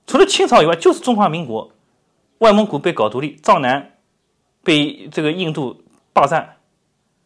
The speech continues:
对吧？啊，当时连他妈东三省都可以直-，直接割让给关东军，张学良都不抵抗的，对吧？那跟中共有什么关系？中共执政到现在，啊，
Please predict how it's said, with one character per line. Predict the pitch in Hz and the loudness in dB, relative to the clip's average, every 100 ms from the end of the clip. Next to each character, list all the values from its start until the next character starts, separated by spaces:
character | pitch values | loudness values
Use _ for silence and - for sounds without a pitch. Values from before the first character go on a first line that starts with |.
| _ _ _ _ | _ _ _ _
对 | 156 | 2
吧？ | 143 - _ _ _ _ _ | 4 2 _ _ _ _ _
啊， | - - - _ | -20 -20 -20 _
当 | 214 220 | 4 4
时 | 220 175 185 - | 2 2 2 2
连 | 151 196 | -2 0
他 | 208 | 2
妈 | 208 | 0
东 | 302 277 | 0 -2
三 | 294 302 | 0 -2
省 | 139 113 | -4 -6
都 | 131 | -6
可 | 131 | -4
以 | |
直-， | 117 113 | -6 -10
直 | - - | -14 -16
接 | 123 139 | -8 -8
割 | - | -4
让 | 156 131 | -4 -4
给 | 113 98 95 _ _ _ _ | -6 -12 -12 _ _ _ _
关 | 139 | -4
东 | 131 123 | -2 -4
军， | 123 131 | -8 -6
张 | 185 160 | -6 -4
学 | |
良 | 147 143 | -6 -8
都 | 160 | -10
不 | |
抵 | 143 104 | -12 -10
抗 | 117 | -12
的， | 101 - _ _ _ _ _ _ _ _ _ _ _ _ _ _ - | -12 -16 _ _ _ _ _ _ _ _ _ _ _ _ _ _ 0
对 | 240 | 6
吧？ | 220 208 | 6 4
那 | 262 | -2
跟 | - 320 | 0 0
中 | 359 | 0
共 | 349 202 | 0 -2
有 | |
什 | 117 | -4
么 | 104 | -10
关 | 101 101 | -10 -14
系？ | - - _ _ _ _ _ | -16 -20 _ _ _ _ _
中 | 349 427 392 | 2 4 6
共 | 349 | 4
执 | - | 2
政 | 202 | 0
到 | 202 190 | 0 0
现 | 175 | -2
在， | 160 120 - _ _ _ _ _ _ | -2 -4 -6 _ _ _ _ _ _
啊， | - - - | -18 -18 -20